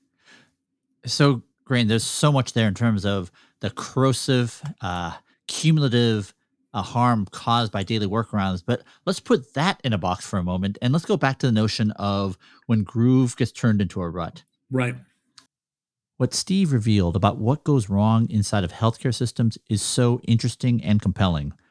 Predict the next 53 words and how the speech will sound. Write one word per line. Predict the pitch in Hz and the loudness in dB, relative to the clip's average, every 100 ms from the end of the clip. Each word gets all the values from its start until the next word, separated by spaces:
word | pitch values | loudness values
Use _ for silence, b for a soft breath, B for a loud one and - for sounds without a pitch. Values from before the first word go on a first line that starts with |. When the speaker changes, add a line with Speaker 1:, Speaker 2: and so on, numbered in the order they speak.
| _ _ | _ _
Speaker 1:
I | 113 | -4
promise | - - 123 139 127 | -2 2 4 4 2
we'll | 117 | 0
get | 101 101 | 0 2
back | 104 107 | 2 2
to | 147 | -2
it | - | -2
later | - 98 110 104 | -2 4 4 6
in | 98 | 4
this | 92 - | 2 0
interview. | 82 76 76 - _ _ _ _ _ _ _ _ _ _ | -4 -4 -10 -12 _ _ _ _ _ _ _ _ _ _
So | - 190 156 b b b b | 0 2 2 b b b b
one | 262 | 2
of | 220 | 4
the | |
things | 175 | 4
that | 147 | 4
I'm | 123 | 2
so | 120 127 | 2 2
grateful | 101 110 - 104 | 2 -2 -2 -4
to | 107 | -2
you | 95 107 | 0 0
for | 104 - 90 87 | 0 -4 -4 -4
is | 95 | -4
being | 95 123 | 2 4
able | 117 95 | 4 0
to | |
have | 92 107 110 104 92 | -2 0 2 0 -2
these, | 95 87 - - b b - | -6 -6 -10 -16 b b -2
uh, | 120 110 | 0 2
working | 135 151 127 | 2 2 -2
calls | - 104 90 85 | -2 -2 -2 -4
with | 98 - | -8 -6
you | 95 92 | -4 -4
once | 90 110 127 120 | -2 0 0 0
or | 113 | -2
even | 98 | -2
twice | 90 - 110 - | -4 -4 -4 -4
a | |
week | 92 95 - | -6 -6 -4
to | |
better | 101 120 | 0 2
understand | 120 107 - 117 110 | 2 0 -2 0 0
some | 113 | -2
of | |
these | 101 | -6
core | - - 127 | -6 -4 -4
concepts | - - 120 117 95 - - b b - | -4 -4 -2 -2 -4 -6 -16 b b -2
that | 127 | 2
have | 127 104 | 2 2
dominated | - 131 143 135 110 | 2 4 4 2 2
your | 95 | -2
thinking | 92 - 117 101 92 | -2 0 0 0 -4